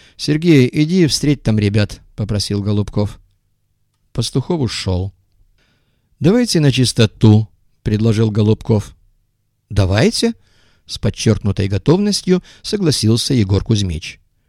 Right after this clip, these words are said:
«Да не ерничайте вы, Егор Кузьмич», с усмешкой сказал Голубков. «Вы же видите, что с вами не шутят. Назовете две фамилии, и я с вами попрощаюсь.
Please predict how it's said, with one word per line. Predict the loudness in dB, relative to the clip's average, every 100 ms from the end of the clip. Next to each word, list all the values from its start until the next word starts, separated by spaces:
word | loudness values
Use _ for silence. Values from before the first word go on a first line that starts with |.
| _ _ _ -14
«Да | -4 2 2 2
не | 2 2 6
ерничайте | 6 6 4 0 -2 -6 -4 -2
вы, | 0
Егор | 0 0 0
Кузьмич», | 0 -2 -6 -10 -16 _ _ _
с | -10 -8
усмешкой | -4 -4 -2 -6
сказал | -6 -4 -4 -4
Голубков. | -4 -4 -4 -6 -6 -10 -20 -20 -2
«Вы | 2
же | 4 4
видите, | 4 2 2 -2
что | -2
с | 0
вами | 0 0
не | 2 0
шутят. | 0 0 -2 -2 -8 -12 _ _ _ _ -2
Назовете | 0 2 2 2 4
две | 4
фамилии, | 4 2 2 2 2 0 -4 _
и | -2
я | 0 0
с | 0
вами | 0 0
попрощаюсь. | 0 -4 -4 -2 -2 -2 -6